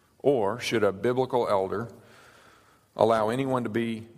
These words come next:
in good standing in the church regardless of their behavior and their beliefs? There's a time for mercy,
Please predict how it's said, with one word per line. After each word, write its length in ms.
in 140
good 180
standing 440
in 100
the 80
church 460
regardless 560
of 80
their 80
behavior 560
and 180
their 60
beliefs? 680
There's 200
a 40
time 300
for 140
mercy, 500